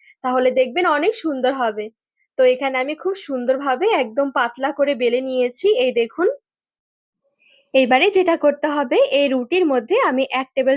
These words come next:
চামচের মতন কর্নফ্লাওয়ার নিয়ে নিচ্ছি। দোকানে ঢাকাই পরোটাগুলো সাধারণত তৈরি করা হয় ডালডা দিয়ে, এই কর্নফ্লাওয়ারের পরিবর্তে ডালডা দেওয়া হয়, তবে এভাবে কর্নফ্লাওয়ার দিয়ে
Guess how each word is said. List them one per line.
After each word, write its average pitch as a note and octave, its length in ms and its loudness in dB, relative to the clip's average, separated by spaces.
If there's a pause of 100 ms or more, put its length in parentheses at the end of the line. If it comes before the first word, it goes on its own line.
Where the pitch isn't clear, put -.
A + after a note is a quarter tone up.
চামচের C#4 420 0
মতন D4+ 200 2 (120)
কর্নফ্লাওয়ার C#4+ 520 0
নিয়ে A3+ 200 -6
নিচ্ছি। A3 360 -12 (560)
দোকানে A#3+ 400 -2 (140)
ঢাকাই B3+ 300 -2
পরোটাগুলো C#4 420 -2 (120)
সাধারণত D4 380 -2 (120)
তৈরি C#4+ 280 0
করা D#4 220 0
হয় A4+ 240 0
ডালডা B3+ 300 0 (120)
দিয়ে, G#3+ 180 -14 (360)
এই E4 200 -2
কর্নফ্লাওয়ারের D#4 580 -2
পরিবর্তে D#4+ 440 -4 (120)
ডালডা C#4 360 -2
দেওয়া A#3+ 240 0
হয়, A3 160 -10 (340)
তবে D#4+ 160 -8
এভাবে F4 300 -4
কর্নফ্লাওয়ার D4+ 500 -2
দিয়ে D#4+ 140 -8